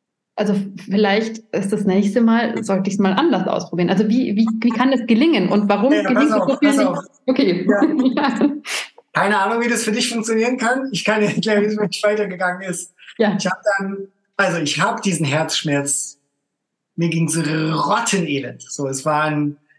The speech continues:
Speaker 2: äh, ich hab, ich bin in irgendeinem Leben mal Förderschullehrer gewesen,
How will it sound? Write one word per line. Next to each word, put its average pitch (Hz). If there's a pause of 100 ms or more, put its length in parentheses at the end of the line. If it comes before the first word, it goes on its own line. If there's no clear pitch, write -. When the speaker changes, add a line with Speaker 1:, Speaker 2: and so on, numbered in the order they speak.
(360)
Speaker 2:
äh, 147
ich 143
hab, 170 (280)
ich 165
bin 147 (100)
in 175
irgendeinem 170
Leben 165
mal 151
Förderschullehrer 214
gewesen, 214